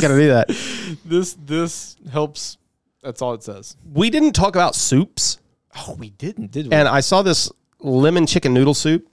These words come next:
Speaker 1: I do like
Speaker 2: I,
Speaker 1: a lemon
Speaker 2: I,
Speaker 1: chicken noodle soup.
Speaker 2: yeah, I do like lemon in, in a
Speaker 1: A
Speaker 2: soup.
Speaker 1: lemon orzo soup.
Speaker 2: Uh, you do lime in some curries and things
Speaker 1: A
Speaker 2: like that.
Speaker 1: lime, coconut lime curry.
Speaker 2: Yeah.
Speaker 1: Absolutely.
Speaker 2: Yeah.
Speaker 1: They both have roles to play in the soup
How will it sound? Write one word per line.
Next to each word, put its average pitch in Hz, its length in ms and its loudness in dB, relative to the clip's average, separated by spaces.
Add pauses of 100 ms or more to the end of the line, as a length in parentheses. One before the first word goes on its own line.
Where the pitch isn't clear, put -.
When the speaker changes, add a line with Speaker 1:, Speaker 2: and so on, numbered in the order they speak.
(120)
Speaker 1:
I 113 100 2
do 127 160 2
like 147 140 4
Speaker 2:
I, - 20 2
Speaker 1:
a 123 40 2
lemon 131 320 2
Speaker 2:
I, 147 40 0
Speaker 1:
chicken 135 180 0
noodle 135 160 0
soup. 170 160 2
Speaker 2:
yeah, 127 160 -4
I 127 100 -8
do 123 180 -8
like 131 180 -2
lemon 127 280 -6
in, 110 180 -6
in - 140 -12
a - 40 -8
Speaker 1:
A - 20 -8
Speaker 2:
soup. 131 160 0
Speaker 1:
lemon 143 280 2
orzo 147 480 0
soup. 185 380 0 (260)
Speaker 2:
Uh, 113 280 -8
you 143 420 -10
do 120 60 -14
lime 123 580 -4
in 135 240 -14
some 113 360 -12
curries 127 520 -8
and 113 100 -12
things 120 200 -10
Speaker 1:
A 131 40 -2
Speaker 2:
like 127 60 0
that. 123 40 2
Speaker 1:
lime, 135 520 0
coconut 147 460 0
lime 135 300 0
curry. 156 380 -2
Speaker 2:
Yeah. 117 220 -4 (400)
Speaker 1:
Absolutely. 131 680 -2 (140)
Speaker 2:
Yeah. 113 240 -16 (200)
Speaker 1:
They 127 200 0
both 131 340 2
have 143 400 0
roles 135 360 0
to 123 80 -12
play 139 300 -4
in 131 140 -2
the 110 60 -4
soup - 440 -2